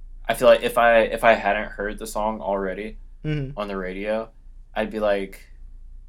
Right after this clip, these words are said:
Speaker 1: I, I might agree with you and be like, "Wow, this is a really good, you know, closer for this album." But then having, I guess, the expectation, it's always the expectations that really molds my, you know, perception
Speaker 2: Oh,
Speaker 1: of
Speaker 2: no,
Speaker 1: the
Speaker 2: I
Speaker 1: album.
Speaker 2: completely agree with that, too.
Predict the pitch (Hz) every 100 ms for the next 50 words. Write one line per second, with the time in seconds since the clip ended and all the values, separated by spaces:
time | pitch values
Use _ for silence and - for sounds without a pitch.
0 | - - - - - - - - - -
1 | - - - - 117 120 113 117 120 117
2 | 104 101 117 139 135 - 107 107 101 113
3 | 135 117 117 110 104 104 104 101 101 98
4 | 98 104 95 - 107 98 87 90 90 98
5 | 90 87 - - - - 110 107 117 113
6 | - 131 131 127 120 107 - - 143 135
7 | 151 143 135 113 104 98 90 - 113 165
8 | 156 113 107 101 - 95 90 92 87 95
9 | 98 95 92 90 90 - - 92 90 -
10 | - - 95 87 - - - 92 - -
11 | 294 220 143 147 156 151 135 117 110 90
12 | 80 76 -